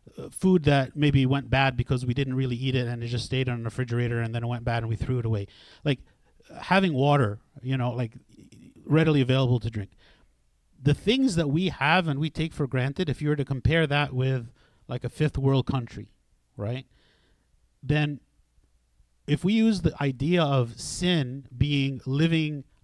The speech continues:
outside of our means, well, we can make the argument that we are all living, we are all living,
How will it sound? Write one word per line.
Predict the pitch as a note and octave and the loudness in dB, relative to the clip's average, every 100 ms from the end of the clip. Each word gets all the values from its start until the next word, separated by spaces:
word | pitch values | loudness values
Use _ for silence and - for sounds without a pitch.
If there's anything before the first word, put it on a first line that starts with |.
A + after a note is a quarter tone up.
| - | -4
outside | D3 - D3+ D3 | -4 0 0 0
of | C3 | 0
our | |
means, | C3 E3 D3+ A#2 | -2 -2 -4 -4
well, | C3+ C3+ | -4 -2
we | E3+ | -2
can | A3+ F#3+ | 0 0
make | D#3+ D3+ | 0 -2
the | C#3 | -2
argument | C#3+ E3 C#3+ B2+ | -2 -2 -2 -4
that | A#2 | -2
we | D#3 | 2
are | G3 C#3+ | 2 2
all | C#3+ D#3+ | 2 0
living, | C#3+ B2+ A2+ _ _ - | 0 -2 -8 _ _ -4
we | F3 | 0
are | G3 | 2
all | C3 F3 E3+ | 2 2 4
living, | C#3+ D3 F#3 G3+ | 4 2 0 -4